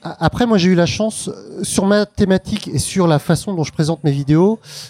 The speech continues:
euh, donc vous voyez, hein, je vous ai dit, je me suis inspiré de Fight Mediocrity,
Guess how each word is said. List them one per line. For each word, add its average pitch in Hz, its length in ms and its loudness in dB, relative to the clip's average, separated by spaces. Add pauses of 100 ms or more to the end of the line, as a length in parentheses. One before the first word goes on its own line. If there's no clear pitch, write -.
(120)
euh, 135 1040 0
donc 143 140 -2
vous 131 60 -2
voyez, 147 200 4
hein, 180 100 4
je 139 80 0
vous 143 140 0
ai 143 60 2
dit, 180 200 0
je 160 80 -6
me 147 80 0
suis 139 160 0
inspiré 147 340 2
de 147 120 2
Fight 156 240 -2
Mediocrity, 156 680 -2